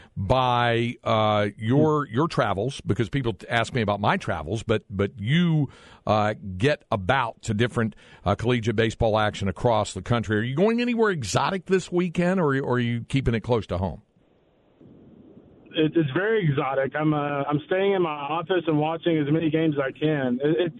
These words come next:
Speaker 2: it's been kind of interesting this year. So the beauty of living in the state of Texas, and you know this as well as anybody, is, you know, you see so many teams, like, the first four or five weeks of the season, so it really kind of negates the, the reasoning for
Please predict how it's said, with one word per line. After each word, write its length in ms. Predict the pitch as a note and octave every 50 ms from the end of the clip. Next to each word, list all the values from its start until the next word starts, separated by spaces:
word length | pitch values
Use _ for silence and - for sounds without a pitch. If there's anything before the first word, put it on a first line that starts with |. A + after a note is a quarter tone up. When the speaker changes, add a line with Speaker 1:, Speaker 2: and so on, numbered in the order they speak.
| - -
Speaker 2:
it's 140 | - -
been 140 | A#3+ C#4+ C#4+
kind 140 | B3 C#4+ A#3+
of 60 | E3+
interesting 340 | F#3+ A#3 - - G3 F3 D#3+
this 120 | D#3 D3+ - -
year. 160 | D#3+ D#3 D3+ - -
So 260 | F3 E3+ E3+ D#3+ D3+ - - - - - - - -
the 80 | - E3
beauty 300 | D3 G#3 B3 B3+ B3+ A#3
of 80 | F3 D3+
living 300 | D#3+ F3+ F#3 F3+ F3+ F3
in 60 | D#3
the 60 | D3
state 160 | - - E3 D3
of 120 | C#3 -
Texas, 400 | D#3+ D3+ C#3+ - - C#3+ C3+ C3
and 100 | C#3 D3+
you 80 | D#3+ E3
know 160 | D#3+ D3+ C#3+
this 160 | C3+ C#3+ C3 - -
as 60 | B2+
well 160 | C3 C#3 C#3
as 80 | C3+ C#3
anybody, 500 | D#3 E3 D3+ C#3 C3 C3 C3 C3+ C3+ C3+ _ _ _ _ _ _ _ _ -
is, 420 | D3 D3+ D#3+ D#3+ D#3+ D#3+ D#3 D3 C3+ - -
you 120 | E3 E3
know, 100 | E3+ F3
you 140 | E3+ E3+ E3+ D#3
see 140 | - A#3+ A3+ -
so 80 | A3+
many 180 | G#3+ G3+ F3+ D#3+
teams, 340 | D3 - F#3 A3 A#3+ A3+ F3
like, 160 | D#3+ D3+ -
the 100 | - C#3
first 300 | - E3+ F3 F3+ E3 - -
four 160 | F3 E3+ F3
or 60 | E3+
five 240 | D#3 - E3 E3 D#3
weeks 220 | D#3 D#3+ D#3+ D#3 -
of 80 | D3+ C#3
the 60 | C3 - F3+
season, 280 | G#3 G#3+ F3+ D#3 C#3 - -
so 60 | D#3
it 80 | D3+
really 300 | C#3+ D#3 G3+ B3 C#4 A#3+
kind 140 | - G3 F3
of 100 | E3 D#3
negates 400 | D3 C3+ C3 D#3 F3 G3 F3+ _ _ -
the, 260 | D3+ C#3 C3+ C3 A#2+ - _ _ _ _ _ _ _ -
the 80 | D3 C#3+
reasoning 560 | D3 F3+ A3 A#3+ G#3+ F3 E3 D#3+ D#3 D#3 D3 -
for 260 | D3 D3 C#3+ C#3